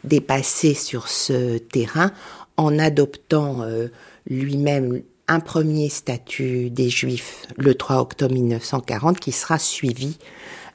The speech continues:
euh, d'autres lois, dont des lois qu'on appelle d'arianisation, c'est-à-dire de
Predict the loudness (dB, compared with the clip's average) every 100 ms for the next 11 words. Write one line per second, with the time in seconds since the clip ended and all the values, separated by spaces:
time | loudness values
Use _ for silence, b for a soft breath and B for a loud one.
0 | -10 -6 -6 4 4 4 0 2 4 4
1 | 4 2 2 0 -2 0 0 0 -6 -8
2 | -6 -2 -2 0 0 0 0 0 0 0
3 | 0 0 0 0 2 0 0 0 4 2
4 | 2 0 -2